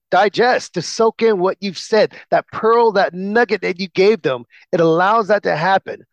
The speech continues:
But here's the thing I want our audience to understand.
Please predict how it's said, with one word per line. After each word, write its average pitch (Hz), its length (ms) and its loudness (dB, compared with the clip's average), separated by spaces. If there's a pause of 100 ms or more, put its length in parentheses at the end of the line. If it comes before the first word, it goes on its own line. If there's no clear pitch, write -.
(300)
But 196 120 2
here's 269 300 -2
the 294 160 -2
thing 233 180 0
I 208 60 2
want 190 300 -2 (180)
our 160 180 0
audience 160 300 -2
to 156 60 -4
understand. 139 420 -10